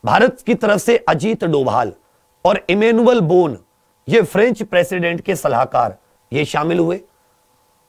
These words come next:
पहली, पिछली बार फरवरी दो हज़ार बीस में आयोजित हुई थी पेरिस में। खेलो इंडिया आइस हॉकी टूर्नामेंट चिकटन, ये कारगिल में आयोजित हुआ।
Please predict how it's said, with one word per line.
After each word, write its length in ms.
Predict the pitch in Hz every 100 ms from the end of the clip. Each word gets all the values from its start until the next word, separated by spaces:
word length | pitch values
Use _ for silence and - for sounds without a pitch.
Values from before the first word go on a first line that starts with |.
| _
पहली, 260 | 156 233 254
पिछली 320 | 214 226 226
बार 180 | 220 226
फरवरी 380 | - 190 190 185
दो 140 | 160
हज़ार 220 | 156 160
बीस 260 | 147 143 -
में 60 | 135
आयोजित 280 | 127 120 156
हुई 80 |
थी 100 | 175
पेरिस 380 | 190 123 107 -
में। 120 | 95 98 _ _ _ _ _ _ _ _ _ -
खेलो 340 | 220 269 269
इंडिया 300 | 240 254 254 - 175
आइस 260 | 208 -
हॉकी 220 | 196 190
टूर्नामेंट 580 | 185 156 147 135 117 - _ _ _ _ -
चिकटन, 540 | - - 254 240 226 - _ _ _ _ -
ये 340 | 156 180 190 190 -
कारगिल 380 | 165 160 170
में 100 | 160
आयोजित 400 | 131 123 117 120
हुआ। 200 | 104 92